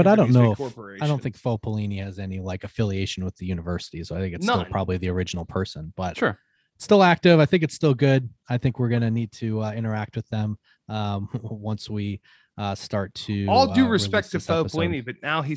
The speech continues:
Speaker 2: has things happen. He probably has three kids. He's an adult. He can't be sitting around just <laughs> going after corporate accounts. They'll slap back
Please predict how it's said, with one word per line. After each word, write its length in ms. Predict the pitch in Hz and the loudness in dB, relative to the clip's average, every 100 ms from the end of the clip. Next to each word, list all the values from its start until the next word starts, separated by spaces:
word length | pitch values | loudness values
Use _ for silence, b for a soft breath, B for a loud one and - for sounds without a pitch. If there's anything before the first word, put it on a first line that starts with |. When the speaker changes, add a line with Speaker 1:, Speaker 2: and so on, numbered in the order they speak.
| - | -4
Speaker 2:
has 220 | 156 - - | -4 -6 -8
things 240 | 170 185 | -6 -4
happen. 280 | 127 95 117 | -6 -8 -10
He 60 | 117 | -6
probably 340 | 135 135 135 | -6 -4 -4
has 160 | 113 - | -6 -6
three 240 | 139 135 | -6 -6
kids. 320 | - 160 151 | -4 -6 -6
He's 160 | 123 113 | -10 -8
an 60 | 117 | -8
adult. 340 | 104 131 - | -4 -4 -4
He 160 | 120 131 | -8 -8
can't 140 | 131 | -6
be 80 | 127 | -6
sitting 260 | - 139 123 | -8 -8 -6
around 360 | 123 127 131 | -4 -2 -4
just 240 | 120 - - | -6 -10 -14
<laughs> 360 | - _ _ | -16 _ _
going 300 | 165 165 160 | 0 2 2
after 320 | 147 151 - | 2 0 -2
corporate 420 | 131 170 175 190 135 | -4 0 0 -2 -6
accounts. 400 | - 127 131 - | -6 -8 -6 -2
They'll 200 | 139 123 | 0 0
slap 420 | - 190 - - | -2 -4 -6 -8
back 240 | - 214 | -8 -8